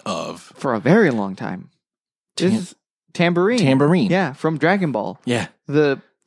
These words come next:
Speaker 2: first guy to ever kill Krillin.
Speaker 1: Yeah.
Speaker 2: It's like Goku into a blind rage.
Speaker 1: Yeah. Goku wasn't real happy when that happened.
Speaker 2: No.
Speaker 1: And you're like, "Oh, shit, that, that just got serious." <laughs> Although, let's be real. At this point, Tambourine should take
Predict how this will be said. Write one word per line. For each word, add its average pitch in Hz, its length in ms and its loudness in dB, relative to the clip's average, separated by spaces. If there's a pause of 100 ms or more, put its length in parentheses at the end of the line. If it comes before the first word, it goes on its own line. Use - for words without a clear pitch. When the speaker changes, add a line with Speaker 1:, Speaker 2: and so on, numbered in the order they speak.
(140)
Speaker 2:
first 165 320 0
guy 180 180 2
to 160 80 2
ever 170 260 2
kill 156 240 0
Krillin. 131 540 -2
Speaker 1:
Yeah. 107 160 -2 (220)
Speaker 2:
It's - 120 -14
like 139 200 0
Goku 156 400 2
into 143 160 2
a 127 40 -2
blind 147 580 0
rage. 131 680 -2 (300)
Speaker 1:
Yeah. 117 280 2 (160)
Goku 151 320 2
wasn't 135 240 2
real 104 80 2
happy 95 260 -4
when 92 160 -2
that 87 100 -6
happened. 92 320 -6
Speaker 2:
No. 131 500 -2
Speaker 1:
And 107 180 0
you're 110 100 4
like, 101 280 -2 (280)
"Oh, 131 240 0
shit, 151 400 0
that, 120 240 0
that 131 200 0
just 127 200 -4
got 98 180 -2
serious." 110 360 -2 (100)
<laughs> - 80 -4
Although, 131 280 2 (580)
let's 156 320 2
be 110 160 -2
real. 87 320 -8
At 135 180 -4
this 208 160 2
point, 170 340 0 (500)
Tambourine 143 840 4
should - 240 -4
take 139 400 -2